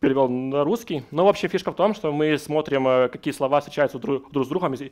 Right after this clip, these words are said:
и сколько раз. И мы это все логарифмируем и пытаемся разло-, разложить матричное пр-, представление и использовать непосредственно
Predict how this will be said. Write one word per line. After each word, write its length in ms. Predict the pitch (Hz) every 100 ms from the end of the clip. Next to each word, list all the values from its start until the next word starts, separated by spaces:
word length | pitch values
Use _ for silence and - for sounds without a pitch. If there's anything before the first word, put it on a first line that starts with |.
| -
и 80 | 131
сколько 280 | - 143 139
раз. 280 | 123 - - - - _
И 160 | 135 151
мы 140 | 156
это 160 | 147 139
все 320 | - 139 135
логарифмируем 1080 | 131 135 135 143 143 135 - 185 220 196 160
и 280 | - 156
пытаемся 460 | 165 151 143 143 -
разло-, 220 | 127 131
разложить 360 | 135 120 143 -
матричное 360 | 131 - 127
пр-, 220 | - 147 135 - - -
представление 760 | 120 - 131 208 202 190 185 -
и 200 | 151 151
использовать 540 | 139 151 160 156 131
непосредственно 640 | 135 - 151 147 131 123